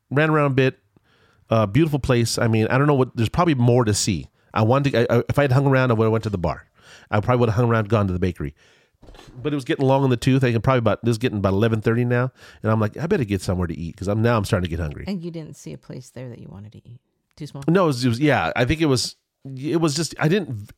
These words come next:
Speaker 1: it was small, really small. And it's probably maybe one eatery. And I, I kinda wanted to keep moving.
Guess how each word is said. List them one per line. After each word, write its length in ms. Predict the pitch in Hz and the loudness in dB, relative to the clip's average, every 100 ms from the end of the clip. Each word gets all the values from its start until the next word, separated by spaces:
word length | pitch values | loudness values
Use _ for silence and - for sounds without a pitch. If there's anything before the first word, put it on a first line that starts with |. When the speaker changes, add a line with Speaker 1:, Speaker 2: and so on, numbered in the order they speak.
| - | -2
Speaker 1:
it 60 | |
was 140 | 156 120 | 0 2
small, 400 | - 98 67 _ _ _ _ | 0 0 -4 _ _ _ _
really 160 | - 110 | -2 -2
small. 260 | - 76 - _ | -2 -8 -12 _
And 140 | - 117 | -2 0
it's 100 | 110 | 2
probably 460 | 139 131 113 98 - _ - | 0 0 0 -4 -10 _ -6
maybe 160 | 127 117 | 0 2
one 220 | 110 120 | 2 2
eatery. 380 | 131 123 131 147 - _ _ _ | 2 0 -2 -4 -10 _ _ _
And 120 | 113 | 0
I, 100 | 120 | 0
I 60 | - | 0
kinda 300 | 113 180 185 | -2 0 2
wanted 220 | 156 160 | 2 2
to 100 | 131 | -2
keep 180 | - 147 | 0 -2
moving. 400 | 120 131 131 170 | 2 2 2 -2